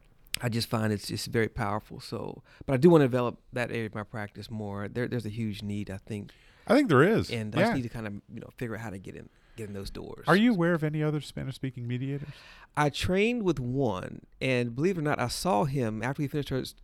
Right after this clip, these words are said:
Speaker 1: our training, maybe, like, three or four months later, he was refereeing a basketball game. I was like, "Hey, how's it going?" He said, "No, I just, I didn't pursue it. You know, I just, that's kinda hard to get in the market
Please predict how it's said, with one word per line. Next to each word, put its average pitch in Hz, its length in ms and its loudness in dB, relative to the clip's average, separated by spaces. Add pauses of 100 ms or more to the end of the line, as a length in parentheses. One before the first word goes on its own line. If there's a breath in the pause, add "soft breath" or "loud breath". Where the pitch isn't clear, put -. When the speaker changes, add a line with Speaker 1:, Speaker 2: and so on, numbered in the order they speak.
(100)
Speaker 1:
our 131 80 -6
training, 123 640 -2
maybe, 165 200 0
like, - 200 -6 (360)
three 254 160 -4
or 214 40 -2
four - 140 -2
months 160 200 2
later, 156 160 2
he 127 80 0
was 123 160 2
refereeing 151 480 0
a 104 60 0
basketball - 720 -4
game. - 260 -10
I 156 60 -8
was 160 80 -4
like, 175 80 -4
"Hey, - 240 -6
how's 262 320 -6
it 226 60 -6
going?" 277 280 0 (300 loud breath)
He 302 120 0
said, 247 240 0
"No, 226 440 0
I 220 100 2
just, 208 320 -2
I 170 60 0
didn't 196 260 0
pursue 185 480 0
it. 175 240 0
You 156 80 -4
know, 156 140 0
I 156 80 0
just, 160 340 -4
that's 143 140 -6
kinda 165 180 -2
hard 147 320 0
to 156 100 -4
get 139 200 0
in 139 180 2
the 139 80 -2
market 131 600 -2